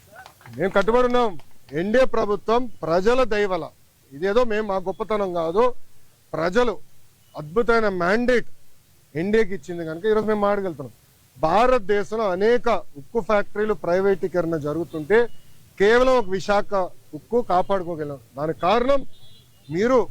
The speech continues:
ప్రజలు మాకు ఇచ్చిన మ్యాండేట్. ఏడు నెలల్లో స్టెబిలిటీ కోసం సుమారుగా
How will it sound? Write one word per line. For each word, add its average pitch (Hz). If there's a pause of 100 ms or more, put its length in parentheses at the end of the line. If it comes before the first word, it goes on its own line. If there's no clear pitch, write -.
(140)
ప్రజలు 190
మాకు 151
ఇచ్చిన 165
మ్యాండేట్. 160 (1200)
ఏడు 220
నెలల్లో 240 (720)
స్టెబిలిటీ 214
కోసం 202
సుమారుగా 202